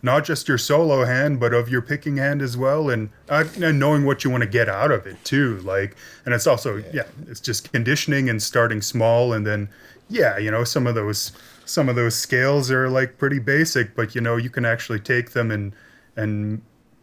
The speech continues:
Speaker 1: turn them into something, like, infinitely longer as well. So,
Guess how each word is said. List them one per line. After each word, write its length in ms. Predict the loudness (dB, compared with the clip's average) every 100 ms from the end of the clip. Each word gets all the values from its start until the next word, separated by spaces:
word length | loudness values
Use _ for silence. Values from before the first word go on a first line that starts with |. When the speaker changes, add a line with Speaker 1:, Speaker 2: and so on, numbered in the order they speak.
| _ _ _ -4
Speaker 1:
turn 220 | 0 0
them 120 | 0
into 180 | -2 -2
something, 540 | -2 -2 -2 -6 -8 -12 _ _ _ _ -10
like, 260 | -4 -4 -6 -4
infinitely 600 | 0 0 0 -2 -2 -4
longer 540 | 0 0 0 0 -2 -4
as 180 | -6
well. 400 | -2 2 2 0
So, 420 | -8 -6 -4 -4